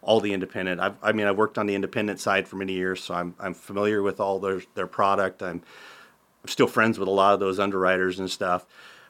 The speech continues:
But they use these zip codes, and one zip code, you know, to the next may be different, because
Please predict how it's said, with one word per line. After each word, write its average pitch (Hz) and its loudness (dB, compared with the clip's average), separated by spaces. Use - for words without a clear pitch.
But 107 0
they 127 4
use 139 4
these 107 0
zip 120 4
codes, 98 0
and 95 -4
one 135 6
zip 120 0
code, 101 0
you 110 0
know, 98 -2
to 110 -4
the 95 -2
next 113 0
may 104 0
be 95 -4
different, 92 -2
because 98 -2